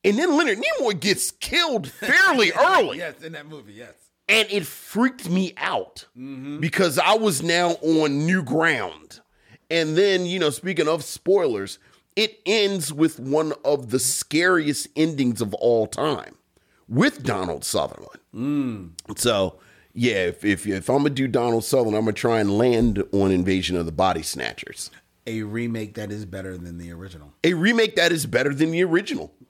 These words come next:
Speaker 1: Yeah, absolutely.
Speaker 2: I had, I had a similar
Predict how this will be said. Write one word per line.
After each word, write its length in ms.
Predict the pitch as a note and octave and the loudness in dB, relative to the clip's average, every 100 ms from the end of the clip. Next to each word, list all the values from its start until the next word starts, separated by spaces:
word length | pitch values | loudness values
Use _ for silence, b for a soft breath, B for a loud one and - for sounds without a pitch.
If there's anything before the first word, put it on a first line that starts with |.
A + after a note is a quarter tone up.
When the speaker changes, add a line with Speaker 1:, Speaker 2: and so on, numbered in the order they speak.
| _ | _
Speaker 1:
Yeah, 400 | - B2 F3 - - - | -2 2 2 0 -6 -2
absolutely. 680 | C#3+ - C3 D3+ G3+ F#2+ - _ | -2 -2 -2 0 0 -6 -8 _
Speaker 2:
I 180 | D#3 F#3 | -4 -4
had, 380 | G3+ F#3 D3+ D3 | 0 0 0 -2
I 240 | E3 F#3 F3 | -4 -4 -6
had 300 | D3 E3 D3+ | -10 -4 -4
a 260 | C3 A2 B2 A#2 | -4 -8 -10 -12
similar 640 | - E3 C#3+ A#2+ A2 G2 | -8 -6 -4 -4 -6 -8